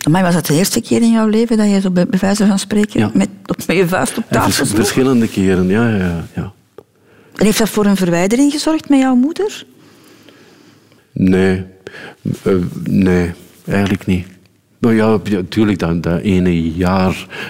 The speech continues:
Speaker 2: eh, <laughs> heb je slecht contact. Maar dat is uiteindelijk wel goed gekomen. Alle vrienden die ik heb meegebracht naar huis, die werden eigenlijk met open armen ontvangen. Nooit een probleem.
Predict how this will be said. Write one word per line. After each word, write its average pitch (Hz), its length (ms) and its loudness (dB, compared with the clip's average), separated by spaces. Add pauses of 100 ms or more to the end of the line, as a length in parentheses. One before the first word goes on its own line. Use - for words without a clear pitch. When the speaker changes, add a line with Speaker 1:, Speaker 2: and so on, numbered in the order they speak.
(120)
Speaker 2:
eh, - 360 -2
<laughs> - 340 0
heb 85 140 -4
je 85 200 0 (460)
slecht - 380 -4
contact. - 680 -4 (880)
Maar 92 180 2
dat 80 160 -2
is 82 100 2 (160)
uiteindelijk 85 460 0
wel 80 80 2
goed 82 220 -4
gekomen. 123 540 0 (1080)
Alle 95 560 0
vrienden 95 460 0
die 92 140 -2
ik - 80 -10
heb 95 120 -2 (140)
meegebracht 92 640 0
naar 90 100 0
huis, 87 340 0
die 85 240 -2 (540)
werden 85 260 0
eigenlijk 90 320 2
met 87 160 -2
open 90 260 0
armen 95 520 0
ontvangen. 107 640 -2 (160)
Nooit 110 380 2
een 104 100 -2
probleem. 104 500 -2